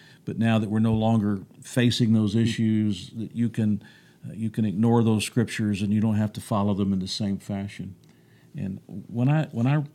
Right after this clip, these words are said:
hear that argument, it, it scares me because I, I think about other issues like homosexuality. If we take that kind of a viewpoint, well, that was something unique to that time. It was specific to that day. And suddenly you've opened the door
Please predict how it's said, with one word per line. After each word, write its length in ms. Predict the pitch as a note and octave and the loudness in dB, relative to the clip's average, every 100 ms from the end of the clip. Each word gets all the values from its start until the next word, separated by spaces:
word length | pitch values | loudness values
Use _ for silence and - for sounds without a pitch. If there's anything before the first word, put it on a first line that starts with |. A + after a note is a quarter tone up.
| _ - | _ -8
hear 160 | A#2 C#3+ | -2 0
that 140 | B2+ | 2
argument, 600 | A2+ C#3 C#3+ A2+ G#2 G2 | 2 0 2 2 2 0
it, 120 | G#2 - | -6 -8
it 120 | A2 | -8
scares 400 | - - B2 B2 | -8 -4 -2 -2
me 80 | B2 | -2
because 320 | G#2 G2 G2+ | -2 -4 -6
I, 60 | G2+ | -6
I 200 | - - - | -10 -14 -6
think 200 | A#2 G#2+ | -6 -4
about 300 | A2 G#2+ - - - G#2+ | -4 -4 -8 -20 -14 -6
other 240 | A2 G#2+ | -2 0
issues 340 | G#2+ - G#2 G2 | -2 -2 -4 -4
like 180 | F#2 C#2 - | -8 -10 -10
homosexuality. 1000 | G2+ G2+ G2 G2+ - G2+ F#2+ G2+ G2+ G2+ - _ _ - - | -4 -2 -2 -6 -6 -6 -4 -4 -4 -6 -10 _ _ -20 -16
If 160 | G2+ G#2 | -10 -8
we 80 | |
take 220 | G2 G#2 - | -4 -6 -4
that 200 | G2 - | -8 -8
kind 300 | - G#2+ G#2 | -4 0 0
of 100 | F#2 | -2
a 40 | |
viewpoint, 580 | F2+ G#2 G#2 - G#2 F#2+ | -4 -2 -2 -2 -2 -2
well, 260 | A2 A2+ - - | -4 -6 -8 -14
that 140 | G#2 A#2 | -10 -8
was 100 | A2 | -6
something 320 | A2+ A2+ G#2+ | -6 -2 0
unique 440 | G#2+ G#2 A2+ G#2+ | 4 4 4 2
to 80 | A2 | -2
that 220 | G#2 G2+ | -2 -4
time. 380 | - A2 A2 G#2 | -4 -2 0 0
It 80 | G2+ | -2
was 100 | G2 | -6
specific 520 | - A2+ - G#2+ A2+ A2+ | -8 -8 -6 -4 -4 -4
to 60 | |
that 260 | A2 A2 A2 | -2 -2 -2
day. 360 | G#2+ A2 G#2+ - - - - - | -2 -2 -4 -6 -20 -20 -18 -10
And 100 | A2 | -4
suddenly 400 | C#3 C3+ B2 A2+ | 0 4 4 6
you've 160 | C3+ | 4
opened 260 | B2+ G#2 G#2 | 4 2 0
the 40 | G2 | 0
door 460 | A2 G#2+ G2+ F#2+ | 0 0 0 -2